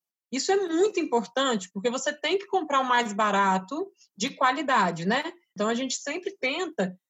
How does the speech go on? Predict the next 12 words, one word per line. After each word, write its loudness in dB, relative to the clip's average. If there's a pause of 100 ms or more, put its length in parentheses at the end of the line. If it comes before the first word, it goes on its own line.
(160)
cuidar 2
das -2
contas 0
da 2
escola 2
como -2
a 2
gente -2
cuida 0
da 2
nossa 2
conta, 0